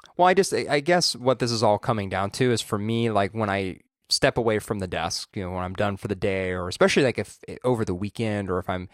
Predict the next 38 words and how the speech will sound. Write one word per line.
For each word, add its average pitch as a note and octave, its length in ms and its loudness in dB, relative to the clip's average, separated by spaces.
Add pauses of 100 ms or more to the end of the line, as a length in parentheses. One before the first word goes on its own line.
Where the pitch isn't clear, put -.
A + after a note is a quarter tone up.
(120)
so, - 140 2
like, D3+ 120 0
where D#3+ 300 2
this - 160 4
started B2+ 440 4
too C3 380 2
was F#2+ 320 2
I, G2 280 0 (360)
I C3 80 2
got D3+ 200 8
into D3 160 0
the A#2+ 120 2
habit A#2 400 2
starting A2+ 400 2
with F#2+ 180 -4
that F#2 400 0 (220)
three-week G#2+ 540 0
trip - 280 -2
I F#2+ 80 -2
took - 300 -6
over G2+ 160 -2
the - 80 -10
summer B2 440 2
where F#2 520 0 (440)
I G#2 300 2
disabled G#2 680 0
that F#2+ 260 -4
notification G#2 640 -4
badge F2 460 -8
for A#2 100 -6
those F2+ 220 -2
three G2 180 -4
weeks F2+ 280 -6
that F2+ 80 -4
I E2+ 100 -6
was - 180 -10
gone, E2 540 -12 (640)
um, F#2+ 640 -10